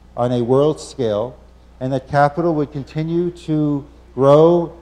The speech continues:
and expand and search for the lowest wage workers to extract as much surplus value, to create a, as many reserved armies of labor as possible. And by doing so,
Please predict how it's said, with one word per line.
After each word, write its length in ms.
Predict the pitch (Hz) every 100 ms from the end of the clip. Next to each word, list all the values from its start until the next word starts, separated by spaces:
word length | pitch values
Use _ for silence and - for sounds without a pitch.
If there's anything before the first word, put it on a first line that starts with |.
| - _ _ -
and 200 | 127 127
expand 640 | - - 143 131 143 156
and 140 | 139
search 380 | - - 170 165
for 120 | -
the 120 | 151 143
lowest 500 | 147 165 170 - 143
wage 520 | 143 151 147 - - - -
workers 640 | 135 127 139 151 151 -
to 120 | - 127
extract 480 | - 143 131 131
as 120 | 123 113
much 260 | 135 131
surplus 480 | - 131 127 139 135
value, 520 | 120 107 110 127 151 147 _ _ _ _ _
to 60 | -
create 400 | - 131 127 127
a, 420 | 123 127 - - 123
as 160 | 123
many 280 | 123 135 139 123
reserved 520 | 127 107 135 139 127 -
armies 480 | 123 123 123 117 127
of 140 | 107
labor 300 | 139 143 131
as 120 | 120
possible. 680 | - 120 104 - 107 156 160 - _ _ _ _ -
And 260 | 131 135 131
by 160 | 143
doing 340 | 131 165 214 196
so, 460 | - 131 135 143